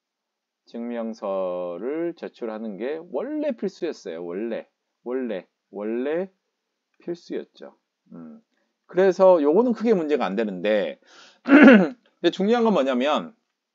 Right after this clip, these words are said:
기간입니다. 기간. 예. 어, 예를 들자면 우리가 해외에서, 해외에서 발급한, 어,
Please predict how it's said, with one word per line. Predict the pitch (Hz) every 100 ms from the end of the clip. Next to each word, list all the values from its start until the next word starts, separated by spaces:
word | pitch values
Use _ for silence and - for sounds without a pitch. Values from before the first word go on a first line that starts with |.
| _ _ _ _ _ _ _ _ _ _
기간입니다. | - - 123 190 208 143 92
기간. | - - 90 76 _ _ _ 107
예. | 92 80 73 _ _ _ _ _ _ _ _ _ _ _ _ _ _ _
어, | 165 165 160 156 -
예를 | 175 220 233
들자면 | 170 147 131 139 143 95 87 -
우리가 | 147 185 202 190 185 185 175 156
해외에서, | 247 311 285 240 170 - 196 107 165 190 _
해외에서 | 147 160 151 143 135 131 127 123 135 143 147 151 156 _ _ _ _ _ _ _ _ _ 156 151 151 147
발급한, | - 107 110 113 120 120 - 151 151 151 156 _ _ _ _ _ _
어, | 110 107 104 104 104 101